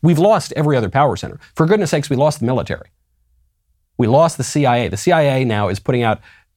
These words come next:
is pu-, putting out documentaries or, or commercials about its members where they say, "I'm an intersectional Latinx feminist radical. Join, join me,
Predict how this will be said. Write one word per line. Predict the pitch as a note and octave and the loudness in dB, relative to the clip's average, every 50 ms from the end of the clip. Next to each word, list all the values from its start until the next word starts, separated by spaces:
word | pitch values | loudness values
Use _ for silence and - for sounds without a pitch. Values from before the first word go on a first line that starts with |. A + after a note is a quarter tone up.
| - - | -8 -6
is | G2+ - - A#2+ | -6 -4 -4 -6
pu-, | - - D3+ - C#3 | -4 -4 -8 -6 -2
putting | - D#3+ C#3 B2 B2 | -2 0 0 0 0
out | A2 G#2+ G#2+ G#2 - - C#2+ - G#2+ A#2 | 0 0 -2 -2 -6 -14 -12 -6 -2 0
documentaries | B2+ B2 B2 - B2+ A2 A2 A2+ A#2 A2 G2 F#2 F2+ E2+ - - - - | 0 0 0 0 -2 -2 0 0 0 0 0 0 -2 -2 -4 -6 -8 -6
or, | F2+ G2 F#2 E2+ - | -4 -2 -2 -4 -4
or | F#2+ G2 F#2 | -4 -4 -2
commercials | - A2+ A2 A2+ B2 C3+ - B2 F2+ C#2+ - - - _ - - _ - | 0 0 0 0 0 -2 -2 -4 -6 -6 -8 -12 -16 _ -20 -20 _ -6
about | - G#2+ G#2 A2 G#2 G2+ G2+ F#2+ - _ - | -4 0 2 2 2 2 2 0 -4 _ -6
its | G#2+ G2+ F#2+ - - - | -4 -4 -4 -6 -6 -4
members | A2+ A#2 A2+ B2 B2 A2 F#2+ D2+ D#2 - - | -2 0 0 0 0 -2 -2 -4 -6 -4 -4
where | G2 | -4
they | F#2 - D#2 | -4 -4 -4
say, | - - G#2 F#2+ | -4 -4 -2 0
"I'm | A#2 C3+ C#3 | 2 2 0
an | A#2 | 0
intersectional | - - D3 D3+ - C#3 - - - C3+ B2+ - - B2+ A2+ A2 | -2 -2 -4 -2 -2 -2 -2 0 -2 -2 -2 -2 -4 -4 -2 0
Latinx | A2 G#2 G2 G#2 - D3+ D3 C3+ C3 B2 - - - - - - - - - _ | 0 -2 -2 -2 -2 -2 0 0 0 -2 -4 -6 -10 -14 -14 -16 -18 -20 -20 _
feminist | - - - C#3 C3+ C#3+ C#3 C3 B2+ B2 A#2 - - - - - - - _ _ _ _ _ _ _ _ _ _ _ _ _ - | -10 -2 0 0 0 0 0 0 0 -2 -2 -4 -6 -10 -12 -14 -16 -20 _ _ _ _ _ _ _ _ _ _ _ _ _ -8
radical. | - G#2 A#2+ A#2+ B2+ C3 C#3 C3+ - C#3 B2+ B2 A#2+ A#2+ A#2+ A#2 A2+ G#2+ | -4 0 2 2 4 2 0 0 0 0 0 0 0 -2 -2 -2 -2 -2
Join, | G2+ G2+ C#3+ D3+ E3 E3 D#3+ C3+ A#2 | -2 0 0 2 2 0 -2 -2 -2
join | C#3+ F#3 F#3+ G3 F#3 F3 | 0 2 2 2 2 0
me, | F#3 F#3 F3 D3 B2+ A2+ G2+ F2+ F#2 | 0 0 0 0 0 -2 -2 -2 -4